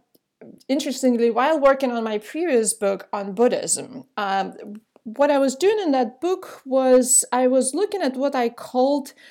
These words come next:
Buddhist body politics, in particular related to practices of death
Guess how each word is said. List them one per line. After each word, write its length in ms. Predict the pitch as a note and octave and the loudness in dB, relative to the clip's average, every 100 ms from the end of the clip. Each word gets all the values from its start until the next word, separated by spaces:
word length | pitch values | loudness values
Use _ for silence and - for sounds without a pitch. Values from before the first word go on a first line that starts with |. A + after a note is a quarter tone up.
| - _ | -20 _
Buddhist 320 | B3 C4+ C#4+ | -2 0 -2
body 220 | B3 A#3 A#3 | 0 0 0
politics, 680 | - - A#3+ B3+ G#4 - | -2 -4 -2 -2 -4 -4
in 160 | - B3 | -4 -2
particular 480 | B3+ F4 G4+ F#4+ C4 | -2 -2 0 0 0
related 460 | A#3+ A#3 B3+ C4 | 2 2 2 -2
to 160 | - B3+ | -6 -6
practices 580 | - A3 A3+ G#3 G3 F3+ | -6 -6 -6 -4 -6 -6
of 180 | E3+ - | -6 -2
death 340 | A3 G3 - | -2 -4 -10